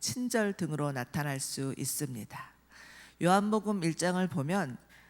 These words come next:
"말씀이 육신이 돼서 우리에게 오신 예수 그리스도 안에 은혜와 진리가 충만하다." 이렇게 말씀하고 있죠. 그러므로, 어, 예수님 안에 거할 때에만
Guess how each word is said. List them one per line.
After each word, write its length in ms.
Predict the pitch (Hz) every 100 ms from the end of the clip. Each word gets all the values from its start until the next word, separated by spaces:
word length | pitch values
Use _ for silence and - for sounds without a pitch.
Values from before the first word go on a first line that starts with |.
| - -
"말씀이 600 | 151 175 - 233 226 202
육신이 560 | 165 - - 190 185
돼서 400 | 180 175 175 160
우리에게 440 | 147 151 156 151 147
오신 380 | 139 143 139 127
예수 380 | 139 156 - 226
그리스도 380 | 190 175 -
안에 500 | 139 117 139 208 349 - _ _ _ _ 196
은혜와 440 | 220 247 233 220
진리가 460 | - 180 165 165 165
충만하다." 840 | - 247 233 202 151 131 110 - - _
이렇게 240 | 135 - 143
말씀하고 800 | 123 139 - 190 190 165 151 -
있죠. 460 | 151 - 127 - - _ - - - - - _
그러므로, 800 | 185 190 185 165 160 160 143 - - - - - -
어, 340 | - - - -
예수님 540 | 160 175 - 208 196
안에 280 | 151 151 147
거할 500 | - 147 170 190 -
때에만 540 | 160 131 147 214 320